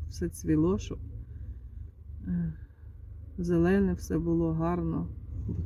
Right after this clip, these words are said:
Стараєшся, садиш то. Але таке, як уже є. Я вже казала, кажу, може, може це,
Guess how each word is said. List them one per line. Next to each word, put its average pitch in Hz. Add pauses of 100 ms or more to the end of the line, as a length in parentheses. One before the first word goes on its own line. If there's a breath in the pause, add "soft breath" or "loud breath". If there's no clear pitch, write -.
Стараєшся, 170
садиш 170
то. - (680 loud breath)
Але 190
таке, 214
як 175
уже 165
є. 82 (600)
Я 185
вже 196
казала, 185
кажу, 180
може, 185 (760 loud breath)
може 180
це, 175